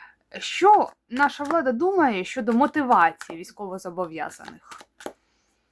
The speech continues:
Мотивація військовозобов'язаних. Що для цього робитиме наша влада? Мотивація військовозобов'язаних. Ось я, мене цікавить оце питання.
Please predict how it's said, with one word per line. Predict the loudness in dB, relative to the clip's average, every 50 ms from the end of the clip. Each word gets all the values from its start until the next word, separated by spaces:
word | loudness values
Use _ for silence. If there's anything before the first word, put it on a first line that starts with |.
| _ _ _ _ _
Мотивація | -6 -6 -4 -2 2 6 6 6 6 4 0 -4 -4
військовозобов'язаних. | -4 -6 -8 -8 -6 -4 -4 -2 -2 -2 -2 -2 -2 0 -2 -2 -2 -4 -12 -18 -18 -18 -16
Що | -14 -8 -2 0 0 2
для | 2 2 0 0
цього | 0 -2 0 2 2 2 4 2 2 0 0 -4 -8 _ -20 -20 -20 _ _ -8
робитиме | -6 -4 -2 0 0 -2 -2 -4 -8 -6 -6
наша | -4 -4 -6 -6 -6 -8 -10
влада? | -10 -8 -6 -6 -6 -6 -10 -16 -20 _ _ -20 -20 -20 _ _ -20 -20 -20 _ _ _ _ -14
Мотивація | -14 -12 -10 0 4 4 4 4 4 -2 -10 -14 -14
військовозобов'язаних. | -14 -14 -10 -6 -6 -4 -4 -6 -6 -8 -8 -8 -10 -10 -10 -12 -12 -14 _ -20 -20 -20 _ -16
Ось | -16 -12 -8
я, | -6 -4 -2
мене | 0 2 2 0 0
цікавить | -2 -4 -4 -2 -2 -2 -4 -6 -12 -14
оце | -20 -20 -20
питання. | -20 _ -20 -20 _ _ _ _